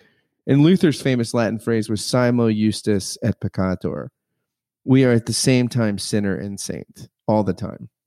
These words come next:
You know, we have both of these in us all the time. And that's, like, what I was thinking about, this: this, the power of the simul, the, the,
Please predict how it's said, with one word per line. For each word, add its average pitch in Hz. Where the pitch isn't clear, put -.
You 117
know, 104
we 107
have 110
both 110
of 92
these 92
in 101
us 90
all 92
the 85
time. 87
And 110
that's, 139
like, 117
what 107
I 98
was 95
thinking 135
about, 90
this: 95
this, -
the -
power 127
of 104
the 98
simul, 104
the, 117
the, -